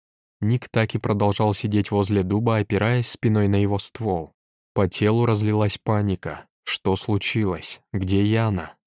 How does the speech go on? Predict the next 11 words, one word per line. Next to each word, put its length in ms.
Никита 400
ненавидел 520
себя 300
за 100
собственную 720
ничтожность, 920
но 140
сделать 560
ничего 440
не 140
мог. 500